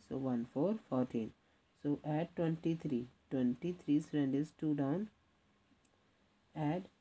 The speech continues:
five. So your answer is on your fingers. So eighty-five is your answer and write down your answer.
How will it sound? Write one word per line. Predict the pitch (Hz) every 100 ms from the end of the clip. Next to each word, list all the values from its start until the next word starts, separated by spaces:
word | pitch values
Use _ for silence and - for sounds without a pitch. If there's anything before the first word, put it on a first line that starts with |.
| _ -
five. | 123 117 -
So | 131
your | 135 135 -
answer | 131 143 175 170
is | 180 180 147
on | 139
your | 131 135
fingers. | - 156 143 117 -
So | - 135
eighty-five | 151 - - 208 196 165 143
is | 139 135
your | 135 123
answer | 120 127 156
and | 156 139
write | 127 113 120
down | 135 151
your | 151
answer. | 151 143 147 156 156